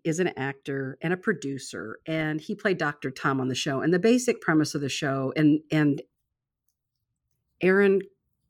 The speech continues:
oh gosh, I can't pronounce her last name. It's like Carplunk or something. She's the one that played Erica. And basically, it was just a story where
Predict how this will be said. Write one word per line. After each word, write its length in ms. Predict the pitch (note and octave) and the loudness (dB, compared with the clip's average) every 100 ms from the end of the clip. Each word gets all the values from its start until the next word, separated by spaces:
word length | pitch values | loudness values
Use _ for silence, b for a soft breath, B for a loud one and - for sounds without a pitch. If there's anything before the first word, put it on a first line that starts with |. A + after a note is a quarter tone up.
| _ _ _ _ _ _ - - | _ _ _ _ _ _ -12 -8
oh 80 | - | -6
gosh, 220 | C3 B2+ | -6 -6
I 60 | |
can't 240 | B2 - - | -6 -8 -6
pronounce 260 | C#3 B2+ | -4 -4
her 80 | C#3 | -4
last 260 | B2+ B2+ - | -6 -6 -4
name. 140 | A#2+ | -6
It's 160 | A#2 - | -6 -10
like 160 | A2+ | -10
Carplunk 720 | - C#3+ C#3 - - B2 B2+ - | -8 -6 -6 -8 -8 -8 -6 -10
or 100 | C3+ | -6
something. 540 | - C3+ - B2 B2 B B B | -2 -2 0 -2 -2 B B B
She's 300 | - - G3+ | -2 4 6
the 60 | F3 | 6
one 60 | D3 | 4
that 100 | - | 2
played 180 | C#3+ | 0
Erica. 400 | - C#3+ C3+ B2+ | 0 -2 -2 -2
And 140 | D3+ F3 | 0 2
basically, 400 | A3+ A#3 F#3+ C#3+ | 2 2 2 2
it 40 | |
was 120 | D3 | 2
just 180 | E3 D3+ | 0 -4
a 60 | D#3 | -6
story 640 | - D#3+ D3+ D3+ C#3+ D3 | -4 -2 0 2 0 -2
where 320 | C#3+ C#3+ C#3 | -2 -2 -2